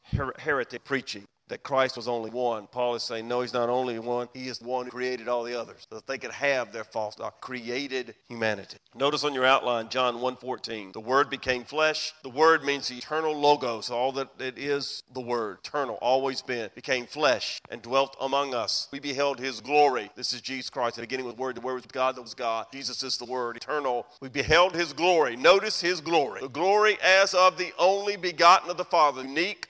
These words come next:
Son of God. Look at the last phrase. "Full of grace and" what? "Truth." Full of grace and truth. In other words,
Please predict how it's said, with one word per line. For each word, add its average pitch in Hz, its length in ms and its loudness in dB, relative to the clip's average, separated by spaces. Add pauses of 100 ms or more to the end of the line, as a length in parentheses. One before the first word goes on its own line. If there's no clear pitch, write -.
Son 165 480 0
of 185 180 -6
God. 139 460 6 (220)
Look 175 140 -10
at 233 60 -8
the 208 100 0
last 170 420 6
phrase. 127 500 0 (340)
"Full 208 560 4 (180)
of 175 580 4
grace 156 600 0 (180)
and" 143 480 2
what? 175 240 6 (340)
"Truth." 170 400 -4 (240)
Full 175 540 2
of 117 180 -2
grace 151 480 2 (120)
and 139 420 -2
truth. 131 300 -10
In 123 120 -6
other 147 220 0
words, 117 320 -8